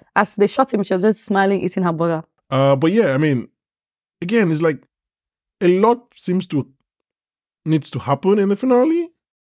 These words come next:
Speaker 1: Yeah, I think a lot of people are dying, or I don't know, because it's, it was just giving a lot of goodbyes.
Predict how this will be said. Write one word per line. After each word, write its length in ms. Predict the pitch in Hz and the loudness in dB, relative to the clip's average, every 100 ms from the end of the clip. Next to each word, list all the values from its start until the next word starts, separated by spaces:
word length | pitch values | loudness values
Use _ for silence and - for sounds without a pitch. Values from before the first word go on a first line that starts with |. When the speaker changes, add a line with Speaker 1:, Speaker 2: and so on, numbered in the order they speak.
| _ _ _ _ - | _ _ _ _ -6
Speaker 1:
Yeah, 260 | 202 196 196 | 0 2 2
I 60 | |
think 280 | 226 359 - 226 | 2 0 2 0
a 60 | |
lot 120 | 214 | 0
of 80 | 208 | 0
people 200 | 202 196 | -2 0
are 100 | 170 | 0
dying, 600 | 160 156 180 233 240 233 | 0 0 2 0 0 -2
or 460 | - 170 165 156 - | -2 0 2 0 0
I 120 | 180 | -2
don't 240 | 175 156 147 | -2 -4 -4
know, 300 | 147 139 135 | -6 -6 -6
because 320 | 180 208 196 | -4 -2 -2
it's, 140 | 208 247 | -4 0
it 40 | |
was 120 | 254 | 0
just 180 | 240 349 | 2 0
giving 240 | 220 214 190 | 0 2 2
a 40 | |
lot 220 | 180 190 | 2 0
of 160 | 175 156 | -4 -4
goodbyes. 1000 | 185 170 165 170 170 175 175 180 175 - | -4 0 2 2 4 2 2 -2 -4 -16